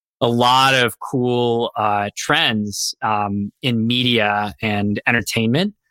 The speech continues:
Um, and it's just an excellent space for, you know, marketers or whoever it is to find unique ways to activate. So, you know, poke the boundaries, take things with a grain of salt,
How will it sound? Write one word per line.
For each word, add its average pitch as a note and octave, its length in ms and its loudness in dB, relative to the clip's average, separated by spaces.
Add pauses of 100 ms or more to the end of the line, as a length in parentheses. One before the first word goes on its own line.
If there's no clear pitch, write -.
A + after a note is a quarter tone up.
(340)
Um, G#2+ 540 2
and A#2 160 2
it's - 240 -2
just - 240 0
an A#2 100 -8
excellent A#2 340 0
space A2 360 0
for, A2+ 520 2 (280)
you B2+ 80 0
know, G#2+ 100 0
marketers A2+ 840 2
or G2+ 80 -2
whoever A#2+ 420 2
it G2+ 60 -2
is G2 420 -4 (380)
to G2+ 400 0
find A#2 340 2
unique A2+ 300 0
ways G#2+ 260 0
to - 80 -10 (160)
activate. F#2+ 460 -6
So, F#2 340 -6
you A#2+ 100 -6
know, G#2 160 -6
poke C#3 220 0
the - 80 -4
boundaries, B2 720 2
take - 220 -2
things A#2 260 0
with A2 100 -12
a - 20 -20
grain A2+ 240 0
of G#2+ 80 -2
salt, G#2+ 600 -2